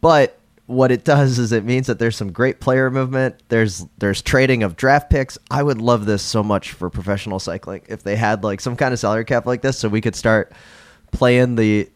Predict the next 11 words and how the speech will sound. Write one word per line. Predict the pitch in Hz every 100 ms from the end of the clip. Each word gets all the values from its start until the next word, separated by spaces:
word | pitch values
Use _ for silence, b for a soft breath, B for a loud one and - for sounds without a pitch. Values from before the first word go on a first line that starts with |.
| _
the | 113
old | 113 113
hot | 120 -
stove. | - 120 117 123 113 - -
Like, | 107 98
ooh, | 104 160 160
who's | 123 123
gonna | 135 127
go | 135
to, | 131 127
uh, | 123 120 117